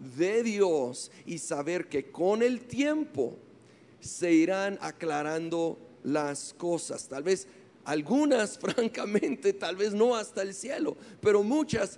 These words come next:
sí aquí en la tierra. Con el paso del tiempo vamos a empezar a ver la mano de Dios obrando aún en las situaciones más complicadas y difíciles de entender.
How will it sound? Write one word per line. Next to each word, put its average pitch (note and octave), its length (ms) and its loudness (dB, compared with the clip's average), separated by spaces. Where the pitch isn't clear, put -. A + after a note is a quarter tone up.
sí C4 400 2
aquí C4 260 0
en A#3+ 100 2
la A3 120 0
tierra. F3 480 2
Con E3+ 160 0
el D#3+ 100 0
paso G#3 480 -2
del G3+ 160 6
tiempo F#3+ 420 -2
vamos F#3 360 -2
a - 20 -2
empezar E3+ 480 -6
a E3+ 80 -4
ver F3 380 -4
la D3+ 200 2
mano F3+ 600 -2
de E3 180 2
Dios E3+ 460 0
obrando E3 600 0
aún F#3+ 720 2
en D#3 180 -2
las C3 140 -6
situaciones E3 840 -4
más F#3+ 760 -2
complicadas D3+ 1300 -4
y C#3+ 80 -4
difíciles D3 1200 -4
de C3+ 460 2
entender. C3+ 960 0